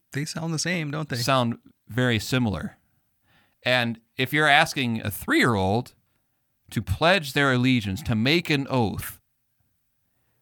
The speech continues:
Speaker 2: are they old enough to be doing that? Is that something you'd ever hold them to? Are you
Speaker 1: Mm.
Speaker 2: asking them to make a pledge, an allegiance, and an oath?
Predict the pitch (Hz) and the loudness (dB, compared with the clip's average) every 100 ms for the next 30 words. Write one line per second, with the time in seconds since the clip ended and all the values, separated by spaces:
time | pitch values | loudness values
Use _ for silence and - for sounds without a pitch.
0 | _ - 120 123 135 131 131 123 107 156 | _ -2 0 2 0 0 -2 -2 -2 -2
1 | 107 80 78 _ _ _ _ _ - - | -4 -6 -16 _ _ _ _ _ -8 -4
2 | 123 151 139 117 117 113 101 113 117 85 | -2 0 0 0 2 2 0 0 0 -4
3 | - - - _ _ _ _ _ _ - | -6 -12 -14 _ _ _ _ _ _ -2
4 | 110 131 123 110 131 143 139 131 117 113 | 2 2 2 2 2 2 -4 -2 0 0
5 | 127 101 - 131 113 95 95 - 107 104 | -2 -6 -4 0 0 0 -6 -6 -4 0
6 | 120 131 113 104 101 101 123 104 - | 0 0 -2 -2 -2 -2 -2 -2 -4